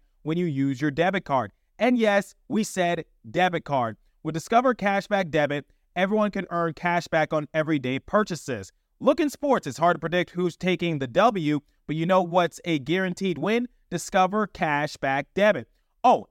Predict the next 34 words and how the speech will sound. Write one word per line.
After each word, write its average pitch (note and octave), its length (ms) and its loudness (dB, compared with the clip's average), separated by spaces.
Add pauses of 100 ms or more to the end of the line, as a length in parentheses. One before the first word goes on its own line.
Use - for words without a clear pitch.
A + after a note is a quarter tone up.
and F#3 140 -2
did B3 100 0
I D#4+ 120 4
mention A#3+ 400 -2
there F3+ 140 4
are C#3+ 100 4
no D#3+ 480 0 (200)
fees, E3 320 -4
period? F3+ 460 -2 (300)
I'm A#3+ 180 4
telling A3 340 2
you, A#2 160 -8 (200)
this B3+ 240 2
one C4 220 0
is G3 180 -4
a E3 140 -2
real D#3+ 400 0
game E3+ 320 -2
changer. B2 420 -8 (320)
Check G3+ 220 -2
out A#3 220 2
transaction F#3 720 -2
eligibility D#3+ 720 0 (260)
and G#3+ 220 0
terms F#3 340 0
at E3+ 120 -8
discover F#3+ 420 0
dot G#3+ 240 0
com E3 340 0 (160)
slash F3 480 0
cashback D#3+ 600 -2
debit. G3+ 340 0 (260)
Discover A#3 460 0
Bank, F#3 320 0